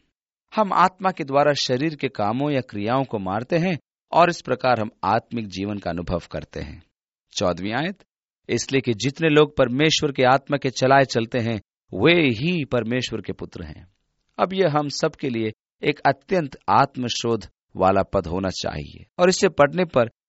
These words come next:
यह महत्वपूर्ण है कि हम में से प्रत्येक जन इसे एक व्यक्तिगत तालिका बनाए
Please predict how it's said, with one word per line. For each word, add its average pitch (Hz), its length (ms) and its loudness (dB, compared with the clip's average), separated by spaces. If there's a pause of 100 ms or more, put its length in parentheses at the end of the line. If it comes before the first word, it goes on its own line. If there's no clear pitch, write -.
यह 127 100 0
महत्वपूर्ण 156 560 0
है 135 300 0 (300)
कि - 80 0
हम 131 200 2
में 170 140 0
से 160 200 -4
प्रत्येक 196 520 -4
जन 147 200 -2 (160)
इसे 143 260 -4
एक 113 120 -2
व्यक्तिगत 147 640 -2
तालिका 113 400 -2
बनाए 110 460 -6